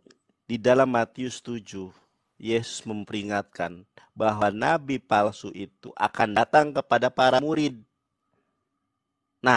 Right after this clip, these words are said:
sekarang saya tanya nih, nabi palsu yang mana yang datang kepada murid yang menyamar sebagai Kristen? Coba lagi baca Matius tujuh ayat lima belas itu. Nabi palsu itu akan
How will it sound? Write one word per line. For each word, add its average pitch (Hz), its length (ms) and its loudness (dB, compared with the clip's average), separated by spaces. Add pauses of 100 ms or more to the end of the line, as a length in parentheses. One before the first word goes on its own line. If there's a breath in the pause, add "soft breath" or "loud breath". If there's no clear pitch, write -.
sekarang 151 440 2
saya 147 200 2
tanya 156 260 6
nih, 104 300 -6 (480 soft breath)
nabi 127 480 4
palsu 165 580 4
yang 117 300 2
mana 92 560 -2
yang 120 320 2
datang 135 480 4
kepada 113 480 4
murid 113 320 -2 (160)
yang 117 240 -4 (260)
menyamar 117 680 4
sebagai 107 560 2
Kristen? 117 600 -4 (460 soft breath)
Coba 156 280 8
lagi 143 460 6
baca 131 560 6
Matius 120 320 -2
tujuh 127 320 -6
ayat 117 240 2
lima 117 180 -2
belas 113 220 0
itu. 92 320 -16 (1300)
Nabi 135 320 4
palsu 131 400 4
itu 113 320 -6
akan 147 320 2